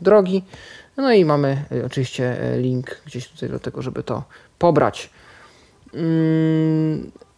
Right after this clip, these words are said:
następnie gra, e, Escape the Asylum, e, gra, w której,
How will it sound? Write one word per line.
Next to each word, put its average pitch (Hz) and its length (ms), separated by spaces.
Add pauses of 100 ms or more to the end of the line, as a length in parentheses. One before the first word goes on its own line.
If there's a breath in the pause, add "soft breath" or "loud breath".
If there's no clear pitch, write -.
(360)
następnie 175 680
gra, 160 800
e, 165 300 (100)
Escape - 680 (140)
the 156 320
Asylum, 135 640
e, 139 340
gra, 139 260
w - 80
której, 139 540